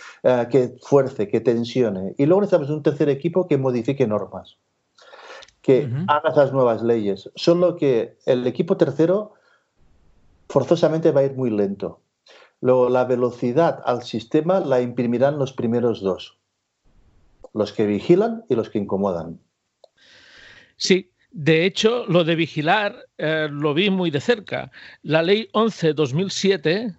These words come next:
Speaker 3: estamos hablando de hace doce años, dice que tú tienes el derecho de relacionarte solo electrónicamente con la administración. Pero internamente se le
Speaker 2: Buena
Speaker 3: llamaba
Speaker 2: suerte.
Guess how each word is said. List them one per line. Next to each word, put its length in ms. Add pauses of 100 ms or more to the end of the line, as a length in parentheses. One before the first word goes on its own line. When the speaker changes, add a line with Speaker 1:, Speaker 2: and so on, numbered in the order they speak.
(120)
Speaker 3:
estamos 340
hablando 320
de 140
hace 220
doce 400
años, 540 (320)
dice 320
que 100
tú 120
tienes 400
el 220
derecho 500
de 100
relacionarte 560
solo 420
electrónicamente 920
con 180
la 60
administración. 840 (500)
Pero 160
internamente 800
se 160
le 80
Speaker 2:
Buena 200
Speaker 3:
llamaba 260
Speaker 2:
suerte. 180